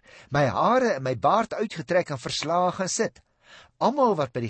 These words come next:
gedagte aan die opdragte van die Here van Israel vrees bevange was oor die troueloosheid van die mense uit die ballingskap, het by my kom staan. Ek het maar net verslae daar gesit,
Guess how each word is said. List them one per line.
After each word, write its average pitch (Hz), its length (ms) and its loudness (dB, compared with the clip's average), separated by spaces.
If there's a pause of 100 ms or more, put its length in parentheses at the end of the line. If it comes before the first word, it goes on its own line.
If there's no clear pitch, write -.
gedagte 156 380 0
aan 113 100 -2
die 117 100 -8
opdragte 151 500 -4
van 107 180 -10
die 110 120 -4
Here 190 140 -2
van 120 180 -6
Israel 170 360 -2
vrees 220 420 -6
bevange 196 440 -4
was 127 280 -4 (200)
oor 139 200 0
die 180 280 -2
troueloosheid 160 800 -2
van 123 120 -2
die 120 100 -4
mense 147 340 -4
uit 123 100 -4
die 110 80 -6
ballingskap, 139 720 -2 (580)
het 120 140 -8
by 123 100 0
my 107 180 -4
kom 101 160 -12
staan. 76 380 -8 (760)
Ek 240 180 -2
het 320 160 -4
maar 226 120 0
net 208 160 0
verslae 180 540 0
daar 185 140 0
gesit, - 500 -6